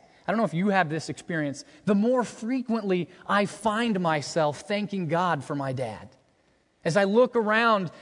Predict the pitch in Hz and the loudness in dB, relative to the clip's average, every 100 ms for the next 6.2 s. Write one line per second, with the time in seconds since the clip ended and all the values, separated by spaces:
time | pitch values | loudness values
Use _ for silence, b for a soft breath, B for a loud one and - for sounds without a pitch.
0 | B 175 180 220 226 226 214 185 180 208 | B -2 2 2 2 2 2 2 0 0
1 | 233 - 180 165 - B B 175 196 202 | -2 0 0 0 -2 B B 4 6 6
2 | 254 240 196 185 170 170 214 240 220 214 | 4 4 4 2 2 2 2 2 2 0
3 | 208 208 208 185 226 214 170 160 180 170 | 0 0 0 2 2 2 0 0 -2 -2
4 | 156 202 196 170 151 170 160 151 165 196 | -2 0 0 -2 0 0 0 0 -2 0
5 | 156 170 - 208 196 - 160 131 151 190 | 0 -2 -4 -6 -6 -6 -8 -6 -6 -4
6 | 131 98 | -6 -10